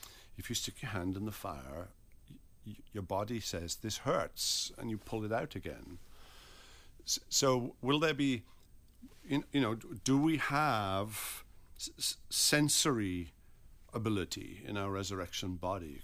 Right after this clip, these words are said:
Can, when you touch, can you feel? Can you feel something's hot or cold? Can you s-, feel something's very hot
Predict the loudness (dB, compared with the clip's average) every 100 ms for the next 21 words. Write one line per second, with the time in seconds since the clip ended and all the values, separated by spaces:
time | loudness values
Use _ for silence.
0 | -10 -12 -8 -4 -2 -2 -4 0 0 0
1 | -4 -2 -4 -4 -6 -8 0 0 0 -4
2 | -12 -16 -16 -10 -6 -4 -4 -4 -2 -2
3 | -2 -4 -4 -2 -4 -4 -8 -8 -2 2
4 | 2 0 -6 -12 -12 -8 -6 -6 -10 -6
5 | -8 -6 -6 -6 -6 -10 -4 -2 0 -2
6 | -4 -6